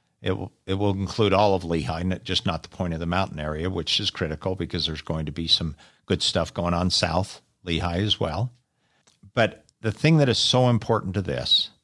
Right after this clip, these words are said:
is this will help resolve issues for our adjacent cities, not just Lehigh.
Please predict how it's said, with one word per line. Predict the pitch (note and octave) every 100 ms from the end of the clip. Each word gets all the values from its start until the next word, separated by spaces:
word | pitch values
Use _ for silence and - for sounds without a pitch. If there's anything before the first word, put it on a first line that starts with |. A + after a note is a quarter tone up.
| _ _ _ _ _ _
is | G#2 G#2 F2+ E2+ - _
this | A2 A#2 -
will | B2+ G2
help | A2+ G2+ -
resolve | G2 F2+ G2+ F#2 F#2
issues | F#2 - F#2+ E2+ -
for | - _ - A2+ B2 A#2 A#2+ - _ -
our | F#2+
adjacent | F2 G2 F2+ - D#2+
cities, | - D2 C2+
not | F2 G2
just | C3 B2+ -
Lehigh. | C3 F#2+ D2+ -